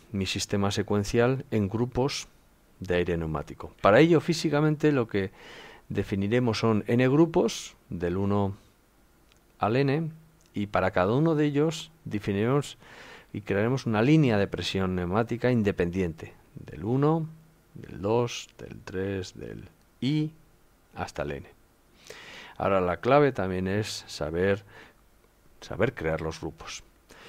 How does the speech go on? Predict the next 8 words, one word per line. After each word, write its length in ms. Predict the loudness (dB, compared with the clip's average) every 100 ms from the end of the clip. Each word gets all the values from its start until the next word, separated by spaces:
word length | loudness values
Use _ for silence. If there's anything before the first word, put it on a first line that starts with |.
| -20 -12
Pues 140 | -4
para 240 | 2 4 6
crear 280 | 6 6
grupos, 460 | 6 4 4 0 2
un 100 | 0
método 340 | 0 4 2
sencillo, 720 | 2 0 2 2 4 4 2 -2 -12 _ _ -10
¿m? 140 | -8